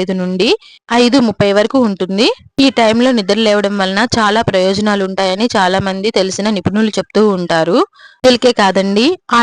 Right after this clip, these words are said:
టైంలో నిద్ర లేచి ఓం మంత్రం జపించడం వలన మనకి మెదడు మంచిగా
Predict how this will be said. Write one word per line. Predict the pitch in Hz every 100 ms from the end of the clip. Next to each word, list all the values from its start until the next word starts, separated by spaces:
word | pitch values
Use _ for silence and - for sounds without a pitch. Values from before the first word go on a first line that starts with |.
| 233
టైంలో | 214 220 247 233
నిద్ర | 185 202 233 214
లేచి | 196 - 214 370 - - 196 226
ఓం | 269 269
మంత్రం | 233 - 220 202
జపించడం | 185 226 220 202 185 175
వలన | 175 208 285 208
మనకి | 196 240 233
మెదడు | 196 202 208 240 320
మంచిగా | 202 208 240 214